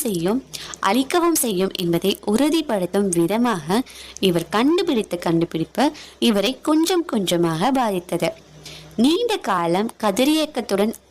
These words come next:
நேரம் செலவழித்ததால் ஏபிளாஸ்டிக் அனீமியா என்ற நோயால் பாதிக்கப்பட்டு ஆயிரத்தி தொள்ளாயிரத்தி முப்பத்தி நாலு ஜூலை நாலு அன்று தன் அறுபத்தி ஆறு வயதில்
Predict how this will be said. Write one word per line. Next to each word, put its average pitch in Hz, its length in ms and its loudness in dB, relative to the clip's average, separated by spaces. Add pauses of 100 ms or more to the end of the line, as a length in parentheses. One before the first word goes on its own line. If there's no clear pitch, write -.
(160)
நேரம் 311 380 2
செலவழித்ததால் 180 680 -2 (460)
ஏபிளாஸ்டிக் 294 600 -2 (120)
அனீமியா 170 400 2 (200)
என்ற 180 280 0
நோயால் 175 360 0 (120)
பாதிக்கப்பட்டு 247 840 0 (380)
ஆயிரத்தி 320 520 2
தொள்ளாயிரத்தி 185 520 0 (100)
முப்பத்தி 269 520 -2
நாலு 165 280 0 (520)
ஜூலை 339 360 2 (200)
நாலு 220 300 0 (200)
அன்று 165 220 0 (120)
தன் 214 160 -2 (180)
அறுபத்தி 294 380 0 (280)
ஆறு 339 280 2
வயதில் 202 380 0